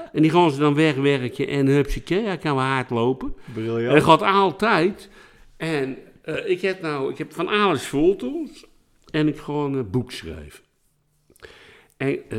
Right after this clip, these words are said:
Speaker 1: we-, weet jij een uitgever? Dus ik, ik, ik zeg, "Paulien, ja, ik weet het niet." Ik zeg, eh, eh,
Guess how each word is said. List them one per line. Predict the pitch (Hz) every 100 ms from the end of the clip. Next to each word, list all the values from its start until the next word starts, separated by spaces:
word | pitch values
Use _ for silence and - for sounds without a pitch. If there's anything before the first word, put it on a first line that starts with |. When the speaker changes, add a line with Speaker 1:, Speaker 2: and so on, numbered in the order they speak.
| -
Speaker 1:
we-, | 120 120 147 - 110 101
weet | 135 143 -
jij | 165 196 -
een | - 143
uitgever? | 117 95 - 92 85 - - - - _ _ - - 180 _ _ _ _ - _ - - - - - _ _ _
Dus | 147 143 104
ik, | 151 - - -
ik, | 135 117 -
ik | - -
zeg, | - -
"Paulien, | - 76 85 85
ja, | 117 117
ik | -
weet | 95 117
het | 117
niet." | 127 117
Ik | -
zeg, | 76 - -
eh, | - _ _ _ _ _ _
eh, | -